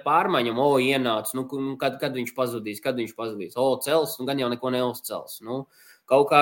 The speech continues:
viņi vēl joprojām ir šeit, viss notiekās, budžeti ir Baltijā lielākie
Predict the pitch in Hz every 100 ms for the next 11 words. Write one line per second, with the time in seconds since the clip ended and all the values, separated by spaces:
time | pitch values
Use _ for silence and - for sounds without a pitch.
0 | 147 160 151 151 151 151 147 151 147 135
1 | 156 160 135 120 120 - 131 156 170 131
2 | 127 - 127 147 170 160 147 127 117 127
3 | 139 135 110 117 117 113 110 120 127 120
4 | 127 110 113 127 135 117 - 117